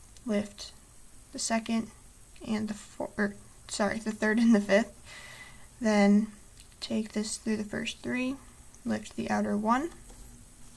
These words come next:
slide it down, take this band through the first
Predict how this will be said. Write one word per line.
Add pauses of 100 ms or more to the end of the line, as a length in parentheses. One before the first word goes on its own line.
(1800)
slide
it
down, (1500)
take (800)
this
band
through
the
first